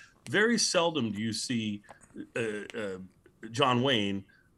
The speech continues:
walking around with a rifle. I mean, he'll do it, but generally speaking, he just ha-,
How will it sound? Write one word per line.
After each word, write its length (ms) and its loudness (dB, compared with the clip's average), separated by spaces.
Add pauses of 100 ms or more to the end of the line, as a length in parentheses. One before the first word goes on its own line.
walking 480 4
around 420 2
with 200 2
a 60 0
rifle. 420 0
I 40 -10
mean, 100 -2
he'll 140 2
do 360 2
it, 180 -4 (500)
but 320 6
generally 540 4
speaking, 460 -2
he 140 -2
just 320 -2
ha-, 180 -4